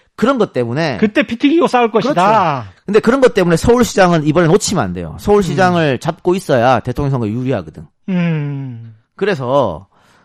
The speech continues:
Speaker 1: 어, 박주민, 박용진이 만약 흥행이 안 되면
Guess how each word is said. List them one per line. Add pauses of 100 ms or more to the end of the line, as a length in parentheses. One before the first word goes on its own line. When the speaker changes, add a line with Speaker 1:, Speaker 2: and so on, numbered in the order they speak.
(320)
Speaker 1:
어, (340)
박주민, (480)
박용진이
만약 (140)
흥행이
안
되면